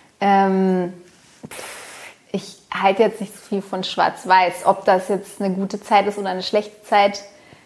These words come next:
werden wahrscheinlich andere Menschen in hundert Jahren beurteilen. Ich denke, wir müssen halt versuchen, das Beste draus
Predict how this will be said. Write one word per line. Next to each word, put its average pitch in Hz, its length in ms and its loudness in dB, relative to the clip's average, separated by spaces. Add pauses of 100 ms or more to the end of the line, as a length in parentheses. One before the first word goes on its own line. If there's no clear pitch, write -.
(120)
werden 196 260 4
wahrscheinlich 190 500 -2
andere 202 280 -2
Menschen 208 440 -4
in 208 340 -4
hundert 202 340 -2
Jahren 208 320 2
beurteilen. 220 920 0 (1600)
Ich - 260 -2
denke, 196 340 2
wir 185 120 4
müssen 185 280 -4
halt 180 160 2
versuchen, 208 440 0 (100)
das - 100 -12
Beste 202 340 -4
draus 208 300 6